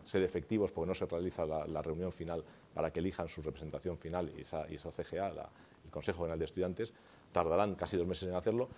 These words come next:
Tenemos que revitalizar ese trabajo, tenemos que tener mucha más información desde el propio equipo de rectoral y, como digo, eso también me diferencia porque quiero tenerlo en cuenta, quiero trabajar con ellos de una forma autónoma y también sabiendo siempre que nadie decida por nosotros.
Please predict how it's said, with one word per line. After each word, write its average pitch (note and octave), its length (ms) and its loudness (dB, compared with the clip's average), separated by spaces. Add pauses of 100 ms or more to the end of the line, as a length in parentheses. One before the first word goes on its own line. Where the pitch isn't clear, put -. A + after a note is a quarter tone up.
(160)
Tenemos A2+ 320 4
que - 80 -2
revitalizar F2 680 4
ese F2+ 180 -2
trabajo, G2+ 400 4
tenemos F#2+ 240 0
que F2+ 100 -4
tener F2+ 220 0
mucha F#2+ 400 -4
más D#2+ 160 -6
información D#2 500 -4
desde D2+ 200 0
el C#2 80 -4
propio D#2+ 260 0
equipo D2+ 320 -6
de C#2+ 240 -8
rectoral F#2 360 -2 (260)
y, F2 80 -6
como F2 180 2
digo, F#2 120 4
eso F#2+ 120 2
también F2+ 160 2
me E2+ 60 2
diferencia E2+ 340 -2
porque D#2+ 200 0
quiero G#2 220 6
tenerlo D#2 300 0
en D#2 80 -4
cuenta, F#2 340 0 (240)
quiero F#2+ 160 4
trabajar D2+ 320 0
con F2+ 120 -2
ellos G2 240 0 (280)
de F#2+ 80 0
una F2+ 120 4
forma F2+ 240 2
autónoma A2+ 420 2 (440)
y B2 100 4
también F2 260 4
sabiendo G#2+ 520 4
siempre A2 460 2
que F2+ 140 4
nadie G#2+ 240 8
decida F2+ 340 4
por C#2+ 140 -4
nosotros. C#2 520 -10